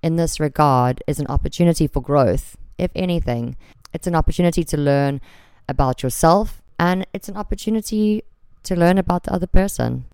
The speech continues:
Once again, I give you a disclaimer because I think all my podcasts need to be completely speckled with disclaimers.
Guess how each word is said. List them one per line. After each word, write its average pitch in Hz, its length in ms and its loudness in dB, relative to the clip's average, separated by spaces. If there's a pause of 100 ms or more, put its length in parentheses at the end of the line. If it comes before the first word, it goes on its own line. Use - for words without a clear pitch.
Once 160 280 -2
again, 147 260 2
I 135 80 2
give 131 200 0
you 135 100 0
a 127 80 -4
disclaimer 131 640 -2
because 131 320 -2
I 131 80 -4
think 139 260 0
all 151 80 -2
my 147 140 0
podcasts 127 680 -2
need 127 220 -2
to - 120 -4
be 123 360 2 (160)
completely 143 920 0 (520)
speckled 143 640 -2
with 127 180 0
disclaimers. 123 720 -4